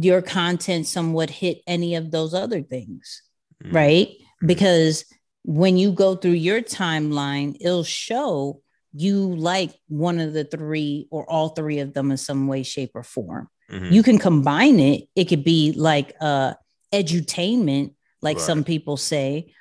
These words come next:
Speaker 1: where you have education and entertainment combined,
Speaker 2: Mm-hmm.
Speaker 1: right? But a-, in all sense, it's, it's a matter of how can I relay my message in my own natural way? Because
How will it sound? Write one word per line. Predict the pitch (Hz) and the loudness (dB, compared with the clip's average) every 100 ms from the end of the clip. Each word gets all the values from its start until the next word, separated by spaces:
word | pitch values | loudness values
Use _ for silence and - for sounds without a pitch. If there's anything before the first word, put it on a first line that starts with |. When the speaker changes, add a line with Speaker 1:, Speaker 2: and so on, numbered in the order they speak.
| _ | _
Speaker 1:
where | 147 | -2
you | 147 | 0
have | 156 139 | 0 -2
education | - 170 170 - 170 160 - 170 156 | -4 -4 -4 -4 -4 -4 -6 -6 -4
and | 151 | -6
entertainment | 165 151 147 - 156 147 147 | -6 -8 -10 -6 -4 -2 -4
combined, | - 135 123 143 240 208 135 135 - - | -4 -4 -4 -4 -4 -2 -2 -4 -8 -12
Speaker 2:
Mm-hmm. | 95 92 85 | -14 -14 -6
Speaker 1:
right? | 147 160 - - _ | -2 -2 -6 -18 _
But | 165 190 185 - _ _ _ _ _ _ - | -2 0 0 -4 _ _ _ _ _ _ -8
a-, | 185 - _ | -8 -8 _
in | 202 185 165 - _ _ - | 0 2 0 -8 _ _ -2
all | 226 226 | 2 2
sense, | - 220 214 165 151 - | 0 -2 -2 -2 -4 -6
it's, | 160 165 - - | -6 -6 -10 -6
it's | 196 170 185 | -6 0 2
a | |
matter | 170 170 175 175 180 175 - | 4 4 2 2 0 -2 -4
of | 165 160 156 147 151 - _ _ | 0 0 2 -2 -6 -12 _ _
how | - 202 220 | -4 -2 -2
can | - 214 202 | -2 -2 -2
I | 185 | -2
relay | 175 175 165 165 165 165 160 160 | -2 -2 -2 -2 -2 -2 -2 -2
my | 151 147 151 165 | -4 -4 -6 -6
message | 170 170 170 - 175 180 180 - | -4 -6 -8 -8 -6 -6 -10 -8
in | 156 147 143 139 | -4 -2 -2 -2
my | 156 156 - | -4 -4 -6
own | 165 170 165 | -4 -2 -2
natural | 165 165 160 - 175 151 | -2 -4 -6 -4 -4 -4
way? | 156 160 175 277 349 _ _ _ _ _ _ | -4 -4 -2 -6 -8 _ _ _ _ _ _
Because | 165 196 208 185 160 - | -6 -4 -2 -2 -2 -8